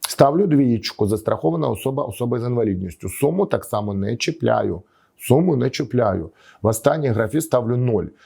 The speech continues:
Тому в Д один через, е, одиничку і нолік в уточнюючому, увага, в уточнюючому, можна виправити тільки несумові помилки. Тобто змінити категорію застрахованої особи, не чіпляючи при цьому суму.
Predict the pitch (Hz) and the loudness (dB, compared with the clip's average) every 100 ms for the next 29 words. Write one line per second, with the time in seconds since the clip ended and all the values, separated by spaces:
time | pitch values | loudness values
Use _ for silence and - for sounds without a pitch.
0 | _ - 143 170 107 143 151 135 107 123 | _ 2 4 4 2 2 2 -2 0 2
1 | 175 240 - _ _ - 135 139 135 - | 2 -2 -8 _ _ 0 2 2 0 -8
2 | _ _ - 120 117 113 - - 127 143 | _ _ -2 2 4 2 -2 0 2 2
3 | 151 147 - - 120 117 113 151 254 185 | 0 -2 -4 -8 -2 0 2 4 4 0
4 | - - _ _ _ _ 123 - 160 165 | -4 -14 _ _ _ _ -2 2 2 4
5 | 147 - - 95 - - 95 101 113 135 | 2 0 -6 -6 -6 -6 -6 -2 2 4
6 | 110 - 90 98 123 151 156 - 98 92 | 2 -2 -10 -4 0 0 0 -6 -8 -8
7 | - 82 71 _ _ - - 101 139 160 | -10 -14 -18 _ _ -20 -2 2 4 4
8 | 139 127 180 170 120 98 95 135 139 127 | 2 0 0 -2 -2 -4 -2 -2 -2 -4
9 | 123 127 - 120 117 117 110 113 113 101 | -4 -4 -4 -2 -2 -2 -2 -2 -2 -2
10 | 101 - 80 - - - 120 - 120 110 | -4 -14 -16 -20 -2 2 2 2 0 0
11 | 131 135 175 - 151 165 104 123 139 113 | 0 0 -2 -2 -4 -2 0 0 0 -2
12 | 104 - 107 127 120 120 117 101 110 87 | -4 -6 -4 -4 -4 -2 -4 -2 -2 -2
13 | 98 104 110 - 110 120 135 143 - 113 | -4 -4 -6 -2 0 0 -2 -6 -6 -4
14 | 120 113 101 - 95 82 | -4 -4 -6 -6 -6 -6